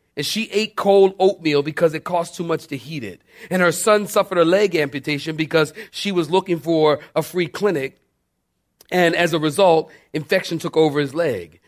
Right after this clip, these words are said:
She was rich, living like she was poor. And Christians are rich, but we need to live and act like we are rich and not poor. And in order to experience the blessedness, we must be separated. Look at verse one in your Bible, saints.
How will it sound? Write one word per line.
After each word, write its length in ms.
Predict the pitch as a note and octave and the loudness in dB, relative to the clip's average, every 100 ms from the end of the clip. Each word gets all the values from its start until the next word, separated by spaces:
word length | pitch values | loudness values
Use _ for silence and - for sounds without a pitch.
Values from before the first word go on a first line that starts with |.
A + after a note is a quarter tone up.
| _ | _
She 200 | - F#3 | -10 -4
was 200 | D#3+ C3+ | -2 -2
rich, 400 | D#3 F#3+ C#3+ - _ - | 2 2 2 -4 _ -6
living 380 | C#3 D3+ D3+ | -2 -2 0
like 360 | C#3+ C3 C3+ C3 | 0 0 0 -4
she 220 | - C#3 | -14 -12
was 180 | A#2 - | -12 -16
poor. 480 | - D#3+ C3 F#2 - - - | -6 -2 -2 -6 -12 -20 -12
And 180 | A#2+ B2+ | -12 -8
Christians 540 | - G#3 G#3 E3+ C#3 | -2 -2 -2 -6 -2
are 100 | B2+ | -4
rich, 400 | A2+ A#2+ C#3+ - - - | -4 -6 -6 -8 -18 -8
but 120 | C3 | -6
we 220 | B2 E3+ | -4 -4
need 180 | E3 E3 | -2 -2
to 80 | C#3+ | -2
live 480 | B2+ D#3 F3 C#3+ B2 - - | -2 0 2 0 -2 -18 -14
and 140 | B2 - | -12 -4
act 340 | F3 C#3+ C3+ _ - | 0 0 -2 _ -6
like 380 | C3 C#3 A2+ A2+ | 0 0 -2 -10
we 260 | C3+ B2 - | -8 -8 -2
are 240 | C3+ A#2+ | 2 2
rich 380 | F#2+ B2 B2+ - - | 0 -6 -8 -8 -10
and 200 | A#2+ A#2 | -6 -2
not 380 | A2+ A2 _ | -2 -4 _
poor. 360 | - D3 A2+ G2 - - | -6 -4 -4 -6 -10 -8
And 160 | C#3 C#3+ | -4 -4
in 60 | E3 | 2
order 340 | G3 G#3 G#3 | 4 6 4
to 300 | G3+ E3+ D3+ | 0 -4 -4
experience 680 | C#3+ - - G3 G3+ G3 G3 | -10 -10 0 4 6 4 0
the 120 | C#3 | -6
blessedness, 720 | B2+ D#3+ F#3+ G3+ G3 G#3+ A3 - - | -6 -4 -2 -2 0 0 0 -4 -12
we 120 | G#3 | -6
must 340 | F#3+ E3+ D#3+ - | -2 -2 -4 -8
be 80 | G3+ | -10
separated. 720 | - A#3 A3+ F#3 F3 D3 D3 | -6 -4 -4 -2 0 2 0
Look 200 | F#3+ G#3 | -2 -4
at 80 | F3+ | 0
verse 340 | F#3+ F#3 F#3 | 2 2 -2
one 240 | E3+ G3 G3 | -2 0 0
in 80 | |
your 100 | F3 | 0
Bible, 380 | E3 F#3 F#3+ D#3+ | 2 2 2 -2
saints. 420 | - D3 C3+ E3 | -4 -4 -4 -8